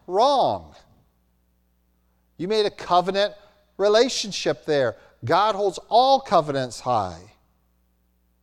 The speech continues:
"Well, I'm a new creature," and I've heard this argument repeatedly throughout my ministry. And it, it holds no water.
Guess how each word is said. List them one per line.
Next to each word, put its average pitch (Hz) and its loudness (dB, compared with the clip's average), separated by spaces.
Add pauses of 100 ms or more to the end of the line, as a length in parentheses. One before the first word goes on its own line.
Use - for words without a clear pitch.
(360)
"Well, 190 4
I'm 208 0
a 202 -6
new 202 -2
creature," 190 -2
and 143 -2
I've 165 -2
heard 208 -2
this 120 -4
argument 110 -4 (360)
repeatedly 165 -4 (320)
throughout 151 0
my 143 -4
ministry. 120 -6 (420)
And 170 0 (280)
it, 170 0
it 170 0
holds 208 2
no 214 0
water. 202 0